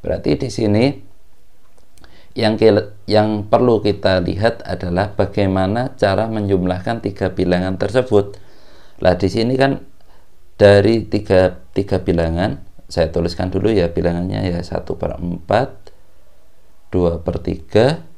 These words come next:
tiga per lima dengan tiga per empat. Padahal jumlahnya A plus B plus C itu sama dengan satu dua per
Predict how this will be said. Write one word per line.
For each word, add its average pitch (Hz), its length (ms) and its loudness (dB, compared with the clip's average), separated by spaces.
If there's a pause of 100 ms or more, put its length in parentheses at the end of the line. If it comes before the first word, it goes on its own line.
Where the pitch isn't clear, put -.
(880)
tiga 92 480 2
per 87 160 -4
lima 87 560 -2
dengan 90 400 -2 (160)
tiga - 320 -2
per 113 320 0 (320)
empat. 82 560 2 (1500)
Padahal 120 640 4
jumlahnya 87 960 0 (1400)
A 127 320 0 (240)
plus 101 320 0 (240)
B 110 240 4 (240)
plus - 320 -4
C 85 320 -4
itu 101 320 -4
sama 90 480 -2
dengan 90 320 -2 (480)
satu 104 560 -4
dua 87 320 -2
per - 320 -4